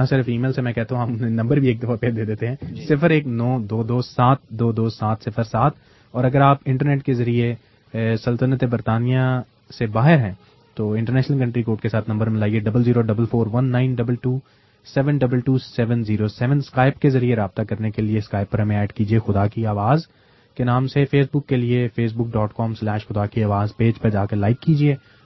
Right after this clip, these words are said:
Speaker 1: اور اس کے ذریعے بھی آپ ہمیں message بھیج سکتے ہیں۔ اور ای میل جو کہ سب سے زیادہ، آ، مؤثر ذریعہ ہے رابطے کا during the week بھی،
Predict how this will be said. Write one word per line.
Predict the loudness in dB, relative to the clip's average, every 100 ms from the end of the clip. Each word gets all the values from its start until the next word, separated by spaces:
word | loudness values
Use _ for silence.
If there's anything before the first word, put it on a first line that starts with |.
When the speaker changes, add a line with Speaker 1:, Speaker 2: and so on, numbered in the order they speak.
| _
Speaker 1:
اور | -4 0 0
اس | -4 2
کے | 4
ذریعے | 6 4
بھی | 4
آپ | 4 2
ہمیں | -2 -2
message | -2 -4 -4
بھیج | -4
سکتے | -6 -6 0
ہیں۔ |
اور | 0 0
ای | 0 2
میل | 2 -2 -12 _ _
جو | -4 -2
کہ | -2
سب | -4 -6
سے | -4
زیادہ، | -2 0 0 0 -2
آ، | -4 -2 -2 -2 -4 -8 -12 _ _ _ _ _ _ _
مؤثر | 2 4 4 4 0 -2 _ _ -6
ذریعہ | -2 0 0
ہے | 0 -2 -4 -4
رابطے | -6 -4 -4
کا | -4 -6 -8 _ -6 2
during | 4 4 2
the | 2
week | 4 2
بھی، | 0 -6